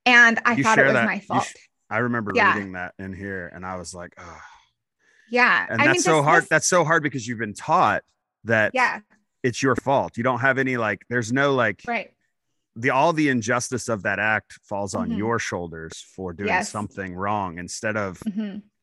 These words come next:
Speaker 2: you being violated, that someone violated your space and your, you know, autonomy. Like, that,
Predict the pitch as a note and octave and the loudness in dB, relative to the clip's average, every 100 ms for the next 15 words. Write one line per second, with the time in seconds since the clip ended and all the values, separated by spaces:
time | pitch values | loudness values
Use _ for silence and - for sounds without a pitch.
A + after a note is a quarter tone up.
0 | F#2 A2+ C#3 A#2 A2+ G2 D#2+ G#2+ C#3 F#2+ | -6 0 0 0 -4 -6 -4 0 0 0
1 | E2+ E2 E2 C2+ - A2+ G2+ F#2 A2 G#2+ | -6 -12 -14 -10 -6 -6 -6 -4 -2 -2
2 | G2+ F2+ E2 F#2+ G2 - - F#2+ F2+ D#2 | -4 -8 -10 -8 -8 -10 -10 -8 -8 -10
3 | - - - _ - F2+ F2+ F2 F#2+ F#2+ | -14 -16 -20 _ -16 -14 -12 -10 -8 -6
4 | F#2+ F2+ F#2 _ _ _ _ _ _ _ | -6 -6 -10 _ _ _ _ _ _ _
5 | F#2 F2+ E2+ D#2+ - G#2+ A2 F2 E2 E2+ | -12 -10 -10 -12 -10 -8 -8 -8 -12 -14
6 | - F2+ | -14 -12